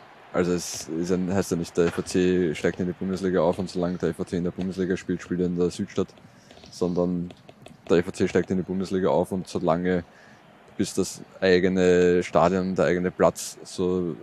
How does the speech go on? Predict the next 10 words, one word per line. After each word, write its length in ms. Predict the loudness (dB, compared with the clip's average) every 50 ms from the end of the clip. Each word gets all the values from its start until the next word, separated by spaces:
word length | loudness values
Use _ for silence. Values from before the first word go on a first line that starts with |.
| -4 -2
äh, 120 | -2 -2 -2
Bundesliga-tauglich 720 | -2 -6 -6 -4 -2 -2 -2 0 0 0 -2 -2 -4 -4
gemacht 360 | -2 0 0 2 0 0 -4 -6 -6
ist, 300 | -4 -4 -4 -6 -8 -8 -8
übersiedelt 640 | -8 -8 -6 -8 -8 -10 -10 -8 -8 -8 -8 -6 -6
er 60 | -6 -6
vorübergehend 760 | -4 -4 -2 -2 0 0 -2 -2 -2 -2 -4 -2 -4 -6 -8
in 100 | -12 -12
die 80 | -12
Südstadt. 500 | -14 -14 -14 -14 -12 -10 -10 -10 -12 -12